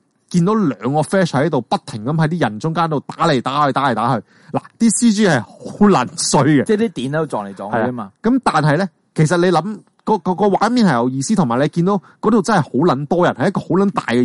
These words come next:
Speaker 1: effect，唔係好似J L咁最後嗰場 battle 呢，其實大部分時間佢哋都淨喺嗰個，即係嗰座 building 入邊唔知做啲咩嘅。
Speaker 2: 係啊，即係啲，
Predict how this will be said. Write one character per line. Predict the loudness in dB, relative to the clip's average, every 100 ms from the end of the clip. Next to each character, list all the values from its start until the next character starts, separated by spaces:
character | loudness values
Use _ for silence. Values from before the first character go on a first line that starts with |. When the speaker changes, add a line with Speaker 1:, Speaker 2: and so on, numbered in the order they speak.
| 2 0
Speaker 1:
effect， | -2 -2 -8
唔 | -2
係 | 2 2
好 | 2
似 | 0 -2 -6 _ _
J | 0 2
L | 4 2
咁 | 2
最 | 2
後 | 2
嗰 |
場 | 2 0
battle | 2 0 0 -2
呢， | -4 -2
其 | 0
實 | 0
大 | 0 2
部 | 2
分 | 2 0
時 | 0
間 | -2 0
佢 | 0
哋 | 0
都 | -2
淨 | -4 -2
喺 | 0 0 0
嗰 | -2 0
個， | 0 -2 -8 -2
即 | 0
係 |
嗰 | 0
座 | 0 0
building | 0 0
入 | 0
邊 | -2
唔 | -2
知 | -2
做 | 0
啲 | 0
咩 | 2 2 2
嘅。 | 0
Speaker 2:
係 |
啊， | -2
即 | -2
係 | -4
啲， | -6